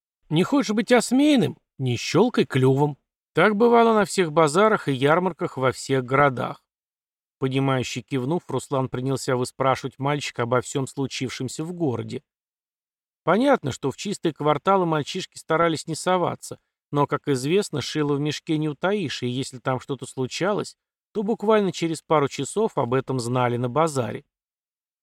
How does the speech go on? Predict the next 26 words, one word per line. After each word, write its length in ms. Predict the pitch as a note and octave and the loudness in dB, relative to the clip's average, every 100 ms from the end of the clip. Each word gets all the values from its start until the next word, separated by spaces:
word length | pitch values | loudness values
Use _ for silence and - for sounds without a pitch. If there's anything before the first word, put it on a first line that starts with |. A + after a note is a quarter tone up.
| _ _ _ _ _ | _ _ _ _ _
К 40 | C3+ | 0
огромному 540 | C3 C#3 C3+ C#3 C3+ | 4 4 4 2 0
удивлению 540 | C3 C3 C3 C3+ C3+ | 0 0 0 0 0
Шатуна, 520 | B2+ C3 B2+ C#3+ D#3 D3+ | -4 -6 -6 -2 0 0
у 100 | B2+ | -2
чистой 400 | - C3 - B2+ | -6 -6 -6 -6
публики 480 | D#3 D3 C#3 - | -6 -4 -4 -6
дела 300 | B2 C3+ C#3 | -4 0 0
шли 240 | C#3 - C#3+ | 0 -4 -2
гораздо 440 | C#3 C#3+ C#3 C3+ | 2 2 2 0
хуже, 360 | - F#3+ E3 D#3+ | -4 -4 -4 -4
чем 240 | - E3+ | -4 -4
у 60 | G#3+ | -2
плебса. 580 | G3 C3 B2 - B2+ - _ _ _ _ _ _ _ | -2 -4 -6 -10 -12 -12 _ _ _ _ _ _ _
Были 320 | D3 B3+ B3 | -2 2 2
тут 220 | D3+ C#3 | 0 -4
и 40 | C#3+ | -4
пьяные 460 | C3 C#3 B2 B2 | 0 0 0 -2
дебоши, 600 | A#2 B2+ D3+ B3+ A3+ D3+ | -4 -4 -2 -2 -2 -2
и 60 | C3 | -2
интимные 460 | B2+ - C#3+ C3+ B2 | -4 -4 -2 -2 -6
скандалы, 640 | - C3+ C3+ G#3+ A#3 E3+ | -2 0 2 2 2 2
и 40 | |
даже 320 | E3 B3 G#3 | 2 0 0
пошлый 500 | - C3+ C3+ - C#3 | -2 -4 -4 -2 -2
мордобой. 680 | C3 C3 B2+ C#3 A2+ B2 - | 0 0 2 0 0 -6 -8